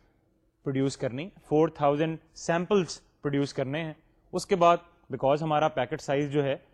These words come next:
وہ فور کلو بائٹس کا ہے، تو ہم نے وہ فور تھاؤزینڈ سیمپلز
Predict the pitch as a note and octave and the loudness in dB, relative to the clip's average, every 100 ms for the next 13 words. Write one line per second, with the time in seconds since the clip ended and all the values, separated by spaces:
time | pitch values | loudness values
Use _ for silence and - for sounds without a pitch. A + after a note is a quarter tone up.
0 | _ _ C3+ C#3+ C#3+ D3 D3 C#3 E3+ F3+ | _ _ -6 -4 2 4 2 0 2 4
1 | D#3 - D3 C#3 - _ _ _ _ D#3+ | 2 0 -4 -4 -6 _ _ _ _ -4
2 | D3+ D#3+ E3+ E3 - D3+ E3 D#3 D#3 D#3+ | -2 0 0 -2 0 0 2 0 0 -2
3 | - C#3+ C#3 D#3+ | -4 -4 0 -2